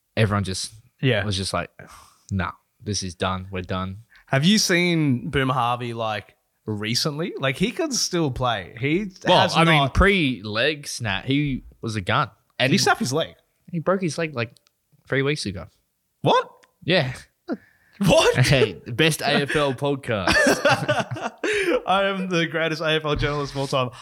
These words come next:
Speaker 2: I genuinely didn't
Speaker 1: Yeah,
Speaker 2: hear
Speaker 1: he
Speaker 2: about
Speaker 1: broke
Speaker 2: this.
Speaker 1: his leg. He, uh,
Speaker 2: He broke his
Speaker 1: yeah,
Speaker 2: leg?
Speaker 1: the,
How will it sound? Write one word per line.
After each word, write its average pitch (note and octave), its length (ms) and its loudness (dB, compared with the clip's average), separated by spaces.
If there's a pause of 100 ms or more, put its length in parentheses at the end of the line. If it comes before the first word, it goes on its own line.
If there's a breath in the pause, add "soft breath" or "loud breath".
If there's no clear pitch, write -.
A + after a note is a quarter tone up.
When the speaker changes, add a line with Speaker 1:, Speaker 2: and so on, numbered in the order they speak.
Speaker 2:
I E3+ 120 4
genuinely E3+ 500 0
didn't C#3+ 180 -2
Speaker 1:
Yeah, G#3 60 6
Speaker 2:
hear G#3 80 6
Speaker 1:
he E3 40 6
Speaker 2:
about D3 100 4
Speaker 1:
broke G#3 160 6
Speaker 2:
this. F#3 100 -2
Speaker 1:
his D3 80 -4
leg. F#3+ 260 -2
He, C3 260 2
uh, C3+ 120 2
Speaker 2:
He C3+ 120 4
broke B3+ 180 2
his F#3 120 -2
Speaker 1:
yeah, D3+ 60 -2
Speaker 2:
leg? C#3+ 320 2
Speaker 1:
the, C3 80 -12